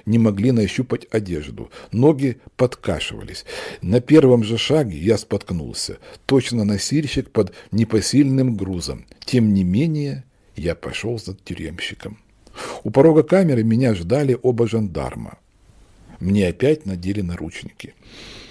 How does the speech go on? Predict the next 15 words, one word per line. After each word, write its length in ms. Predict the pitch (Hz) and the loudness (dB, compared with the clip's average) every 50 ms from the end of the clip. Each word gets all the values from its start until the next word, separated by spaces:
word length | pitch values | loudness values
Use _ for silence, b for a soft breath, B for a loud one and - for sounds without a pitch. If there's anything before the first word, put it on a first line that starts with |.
| B B B - - | B B B 0 4
Там 260 | 147 170 185 175 151 | 6 6 6 4 4
был 240 | 151 160 156 - - | 4 4 4 2 2
очень 300 | - 147 147 147 - 123 | 2 2 2 2 0 -4
хитрый 440 | 117 - - 143 139 - 123 131 127 | -6 -2 -2 -4 -2 -2 -2 -2 -2
замочек, 600 | 107 117 127 123 107 87 - - - - - - B B B B B B B B B - | 0 0 0 0 0 -2 -4 -6 -12 -16 -16 -20 B B B B B B B B B -8
который 520 | - 95 - - 180 170 127 90 - - _ _ _ | -6 -2 2 4 4 4 4 2 -2 -6 _ _ _
долго 500 | - 76 87 120 151 165 175 160 143 147 | -12 0 6 6 8 8 8 6 4 2
запирали. 640 | 135 147 143 - - 147 110 82 73 53 - - - _ _ _ _ _ _ _ _ _ - - - - - | 2 2 0 0 0 0 0 0 -2 -6 -8 -12 -18 _ _ _ _ _ _ _ _ _ -20 -20 -20 -16 -6
Я 180 | - 104 107 95 | 0 0 0 0
стоял 380 | - - 92 98 120 131 143 | 0 -2 -2 0 0 0 0
безучастно. 800 | 131 120 120 113 127 120 - - 87 71 69 - - 85 85 - - B B B B B B B B B | -2 -4 -4 -4 -4 -6 -4 -4 -6 -4 -4 -6 -6 -8 -10 -18 -20 B B B B B B B B B
Машинку 680 | - 95 113 117 - - 180 180 170 - 107 95 - b b b b b | -4 -2 -2 0 2 2 2 2 2 0 -2 -6 -6 b b b b b
прилаживали 680 | - 101 104 101 98 113 143 147 120 127 120 120 113 113 | -2 0 2 4 4 4 4 4 2 0 -2 -2 -4 -4
к 100 | 113 - | -6 -8
машине. 540 | 85 98 101 - - - 67 - 62 - | -8 -8 -8 -8 -8 -10 -12 -12 -14 -16